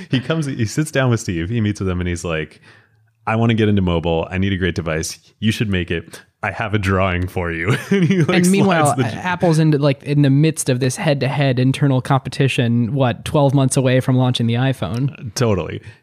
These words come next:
Speaker 1: And, uh, <laughs> and Steve apparently laughs and he's like, "I don't need your drawing. Like, you think we're not working on this?" <laughs> Like, <laughs> uh, and Moss is like, "Fine, I don't care. Like, if you make this, I wanna be the first."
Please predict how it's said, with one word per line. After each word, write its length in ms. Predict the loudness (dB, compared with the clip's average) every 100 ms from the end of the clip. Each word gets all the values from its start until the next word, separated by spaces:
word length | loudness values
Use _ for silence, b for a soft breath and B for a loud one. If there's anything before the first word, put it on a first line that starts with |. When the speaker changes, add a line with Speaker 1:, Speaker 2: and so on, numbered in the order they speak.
| _ -6
Speaker 1:
And, 280 | -4 -4
uh, 320 | -6 -4 -2 -4 -6
<laughs> 100 | -4
and 220 | -4 -4
Steve 320 | -2 2 2
apparently 720 | 2 2 0 0 0 -2 -2 -6 -6 -4
laughs 340 | -2 0 0 0
and 80 |
he's 260 | -2 -2 -2
like, 240 | -4 -2
"I 40 | 0
don't 200 | 0 0
need 200 | -2 0
your 80 | -2
drawing. 500 | -2 -2 -2 -2 -2
Like, 320 | -2 -4 -6 B B
you 100 | 0
think 200 | 2 2
we're 60 |
not 240 | 2 2 2
working 300 | 2 0 0
on 160 | 0
this?" 320 | 0 0 -2
<laughs> 0 |
Like, 420 | -2 -2 -2 -4 -2
<laughs> 1800 | -4 -4 -4 -4 -2 -4 -4 -4 -4 -4 -4 -6 0 0 2 0 -2 -4
uh, 540 | -2 0 0 -2 -6 -6
and 140 | -4 0
Moss 240 | 0 -2
is 100 | -2
like, 160 | -2 -2
"Fine, 220 | -4 -2
I 40 |
don't 140 | 0 0
care. 200 | -2 -4
Like, 280 | -6 -8 -20 _
if 120 | -2
you 80 | 2
make 180 | 2 2
this, 260 | 0 -2 -8 -4
I 80 | 0
wanna 220 | 2 2
be 100 | 0
the 80 | -2
first." 340 | -6 -8 -10